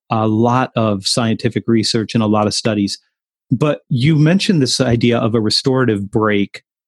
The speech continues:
at the end of each chapter of the book. I'm saying this for people who don't have the book, so they understand this. There's a sort of a how-to segment of the book to say, "Here's how you actually apply these in real life," which I love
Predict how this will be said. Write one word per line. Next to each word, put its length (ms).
at 140
the 120
end 140
of 100
each 220
chapter 400
of 80
the 80
book. 220
I'm 100
saying 220
this 100
for 80
people 280
who 60
don't 180
have 140
the 100
book, 280
so 100
they 160
understand 480
this. 160
There's 320
a 380
sort 280
of 100
a 140
how-to 960
segment 560
of 100
the 100
book 360
to 80
say, 340
"Here's 200
how 100
you 220
actually 320
apply 400
these 200
in 140
real 160
life," 280
which 140
I 80
love 400